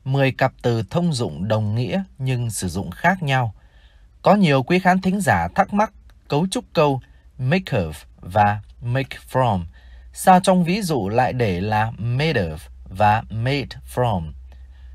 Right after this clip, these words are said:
Câu hỏi này hoàn toàn có lý, bởi đây là cấu trúc bị động mà Mister Định chưa từng chia sẻ với quý vị. Chính vì vậy, trong bài hôm nay,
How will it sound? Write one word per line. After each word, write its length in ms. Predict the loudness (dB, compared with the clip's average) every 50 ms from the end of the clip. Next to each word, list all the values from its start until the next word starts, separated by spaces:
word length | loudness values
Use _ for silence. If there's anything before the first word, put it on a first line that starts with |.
| -20 -20 -6 2 4
Câu 140 | 6 6
hỏi 260 | 6 6 4 4 4 2
này 200 | 2 2 2 2
hoàn 380 | 2 2 4 2 2 2 2
toàn 280 | 4 4 4 4 2 0
có 120 | 0 0
lý, 360 | 0 0 0 -2 -2 -4 -6 -10 -16 -20 -20 -20 -20 -18 -8
bởi 460 | -2 2 2 4 2 2 0 -4 -8 -10 -12 -20 -14 -4
đây 260 | 0 0 2 2 2
là 180 | 0 0 -2
cấu 220 | -2 -2 -4 -6 -6
trúc 220 | -6 -10 -10 -8
bị 180 | -6 -6 -4 -2
động 220 | -2 -2 -2 -2 -6 -12 -20 -20 -20 -20 -20 -16 -10
mà 220 | -2 2 2 4 4
Mister 540 | 4 2 0 0 -2 -4 -4 -2 0 0 2
Định 300 | 0 -2 -2 -4 -10 -8 -4
chưa 200 | 0 2 2 2
từng 360 | 0 0 -2 0 0 0 -2
chia 240 | -2 -2 -2 -2 -2
sẻ 300 | -2 -2 -4 -4 -4 -4
với 140 | -6 -6 -6
quý 180 | -6 -6 -6
vị. 240 | -4 -6 -6 -8 -10 -16 -20 -20 -20 -20 -20 -20 -20 -20 -20 -20 -20 -20 -20 -20 -16 -8
Chính 200 | -4 -2 0 0
vì 140 | 0 0 0
vậy, 240 | 0 0 -2 -2 -4 -10 -20 -20 -20 -20 -20 -20 -8 0
trong 260 | 4 4 6 6 8
bài 160 | 8 8 8
hôm 200 | 8 4 0 2
nay, 280 | 2 2 2 2 0 -4